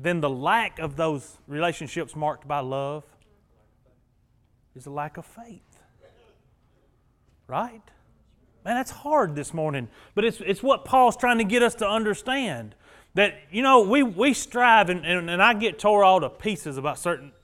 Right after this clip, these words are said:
something happened this week, and I just went, a, a, a church, a Baptist church,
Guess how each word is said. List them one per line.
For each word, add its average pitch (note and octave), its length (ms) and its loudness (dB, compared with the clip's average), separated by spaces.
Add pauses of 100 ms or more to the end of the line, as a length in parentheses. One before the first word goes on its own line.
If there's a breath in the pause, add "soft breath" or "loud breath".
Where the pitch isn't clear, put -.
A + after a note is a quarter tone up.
(160)
something F3+ 340 -4
happened F3 320 0
this F#3 180 -6
week, F#3 220 -2
and C#3+ 100 -8
I E3+ 140 -2
just D#3 240 -8
went, D3+ 220 -8 (2250 soft breath)
a, A#2 80 -16 (120)
a, C3 240 -10
a - 40 -10
church, F3 440 0
a A#2+ 40 -6
Baptist C#3+ 480 0
church, B2+ 460 -14